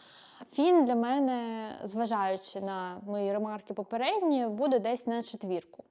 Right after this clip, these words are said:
Це всі книжки та екранізації, про які я хотіла сьогодні поговорити. В мене є ще дев'ять книжок з екранізаціями, які я подивилася, і мені теж є що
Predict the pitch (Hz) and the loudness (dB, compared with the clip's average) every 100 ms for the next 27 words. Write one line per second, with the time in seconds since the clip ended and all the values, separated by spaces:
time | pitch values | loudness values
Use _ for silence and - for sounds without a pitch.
0 | _ - 302 277 - 277 254 247 240 240 | _ 0 0 0 -2 0 0 0 -2 -2
1 | - 254 233 - 220 208 208 233 240 233 | 0 0 0 -2 -2 -2 -2 -2 0 0
2 | 226 202 - 202 202 226 233 233 220 220 | -2 -4 -6 -10 -4 -2 -2 -2 -4 -4
3 | 226 214 196 226 226 196 202 - 247 240 | -4 -2 -2 -6 -4 -6 -4 -2 0 0
4 | 240 196 185 294 - - - 214 247 262 | 0 -2 -2 -2 -4 -20 -6 0 2 2
5 | 247 226 233 226 - 247 214 - 185 190 | 2 2 2 0 0 2 2 0 -4 2
6 | 226 214 185 185 - - 202 220 208 190 | 2 2 0 -2 -6 -10 -4 -2 0 0
7 | 185 208 220 214 208 202 202 - 202 196 | 0 -4 -2 -2 0 -2 -2 -6 -8 -8
8 | 196 - 202 208 214 208 214 208 214 214 | -8 -8 -6 -4 -4 -4 -4 -4 -2 -2
9 | 196 - 196 214 220 208 - 202 202 208 | -2 -6 -4 -2 -2 -2 -4 -4 -4 -4
10 | 214 208 - | -4 -6 -8